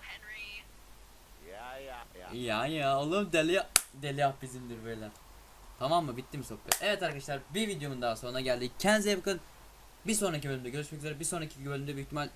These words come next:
Speaker 3: ileride falan balık tutacağız. Kendinize iyi bakın. Hoşça kalın. Bay bay.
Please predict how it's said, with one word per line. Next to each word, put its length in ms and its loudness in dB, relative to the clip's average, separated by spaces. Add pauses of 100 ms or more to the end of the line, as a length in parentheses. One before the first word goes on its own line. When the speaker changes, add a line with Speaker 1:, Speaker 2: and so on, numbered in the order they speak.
(140)
Speaker 3:
ileride 320 4
falan 300 -2
balık 240 2
tutacağız. 480 -2
Kendinize 340 -2
iyi 60 -2
bakın. 240 -4 (680)
Hoşça 320 0
kalın. 280 2 (1500)
Bay 180 12
bay. 220 8